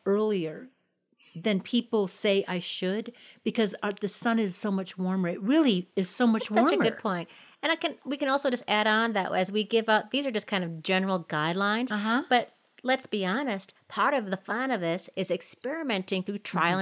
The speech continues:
Speaker 2: and
Speaker 1: Yeah.
Speaker 2: error.
Speaker 1: And, you know, a couple years ago, I, I bought a frost blanket. So if I, if I hear that a frost is coming and I plant it
Speaker 2: Mm-hmm.
Speaker 1: early, I'll just get out there and I'll cover it with my frost blanket or one
Speaker 2: Yeah.
Speaker 1: of my many blankets in general.
Speaker 2: Yeah.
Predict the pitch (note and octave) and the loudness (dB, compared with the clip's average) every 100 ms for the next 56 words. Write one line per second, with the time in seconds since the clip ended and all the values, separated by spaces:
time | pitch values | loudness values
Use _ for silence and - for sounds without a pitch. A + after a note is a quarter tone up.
0 | F#3+ F#3 D3 C3+ B2+ _ _ _ - - | -2 -2 -2 -4 -8 _ _ _ -20 -20
1 | - C4+ D#4 C4+ A#3 B3 A#3+ C4 B3+ A#3+ | -10 -2 0 4 4 6 4 2 2 2
2 | A#3 A3 A3+ G3 E3+ - F3 G3+ F3+ - | 2 2 0 0 0 -2 -2 0 -2 -4
3 | G3 F#3 - - G3+ G#3 A3 A#3+ - _ | -2 -2 -4 -6 -4 -4 -2 -2 -4 _
4 | _ _ - G#3 F#3 - G#3 A#3+ G3+ A3 | _ _ -2 0 0 2 4 4 2 2
5 | G#3 C4 B3 B3+ B3+ G3+ F3+ - G3+ G3+ | 2 2 2 4 4 2 -4 -2 -2 -2
6 | G#3+ - - G3+ F#3 F3 F3+ A#3 A#3+ B3 | -6 -8 -4 -2 0 -2 -2 2 4 6
7 | B3+ G#3 G#3+ G3+ F#3 G#3+ C4 E4+ - A3+ | 4 2 2 2 0 -2 -4 -4 -2 0
8 | A3+ A3+ G#3+ F#3 - - - G#3+ G3 - | 2 2 0 0 -8 -16 -4 -2 -2 -4
9 | C#4 C4 G#3+ F#3+ G3 F#3 E3+ G#3 G#3 G#3 | -2 2 0 0 -4 -4 -4 -2 -2 -4
10 | - G#3 G#3+ A3 G3+ G#3 G#3+ A3 G3+ G#3+ | -4 -2 0 2 4 4 2 2 0 2
11 | A3 F#3 G3 G3+ G#3+ A3+ A3+ F#3+ F#3+ A3+ | 0 0 -2 -2 -4 -4 -2 -2 -2 -2
12 | A3 F3 | -2 -2